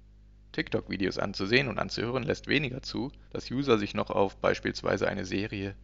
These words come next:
auf dem Fernseher konzentrieren können. Dieser Umstand würde TikTok eher zu einer Streaming- als Social-Media-Plattform machen.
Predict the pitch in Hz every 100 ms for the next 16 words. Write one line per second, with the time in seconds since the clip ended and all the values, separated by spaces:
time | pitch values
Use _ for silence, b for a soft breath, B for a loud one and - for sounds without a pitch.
0 | b b - - 139 - 95 92 95 95
1 | 104 - - - 135 92 - - - -
2 | - 104 104 - - 98 101 104 98 -
3 | 117 - 92 - 131 131 - 95 98 -
4 | - 117 123 120 123 - 107 - 107 -
5 | 135 127 85 - 90 - - - -